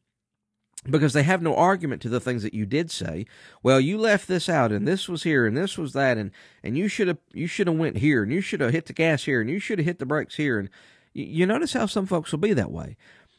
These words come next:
Those who have listened well will be able to articulate the essence of the sermon. Third, they should bridle their tongues following the service.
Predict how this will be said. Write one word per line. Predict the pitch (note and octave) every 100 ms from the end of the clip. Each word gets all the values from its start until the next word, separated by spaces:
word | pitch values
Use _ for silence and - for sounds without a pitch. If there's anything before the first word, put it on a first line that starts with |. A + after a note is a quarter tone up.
| _
Those | C3+ C3 G3 B3+
who | C4
have | F#3+ E3+
listened | B2+ C#3+ D#3+ - C3+ G#2
well | G#2+ A#2+ G2 F#2+
will | G#2+ A2+
be | G2 A#2+ A#2 A2 G#2+ - _ _ _ _ A#2+
able | C#3+ D3+ G#2+ A#2
to | B2+ -
articulate | G#2+ - - E3 - A2 F#2+ G2 -
the | G#2+ -
essence | G#2 D#3+ - A2+ -
of | - G#2
the | G2+
sermon. | - G#2+ F2+ B1 - _ _ _ _
Third, | - - F#3+ B2+ C#2 - _ - - _ -
they | F#2 B2
should | C#3 - A#2
bridle | F2+ A2+ C3 E3+ F3+
their | D#3+ B2+
tongues | B2+ - C#3 G2+ G2 A2+ - -
following | - - A#2 B2 C3+ C3 C3
the | B2
service. | A2+ G#2+ F#2+ - - - -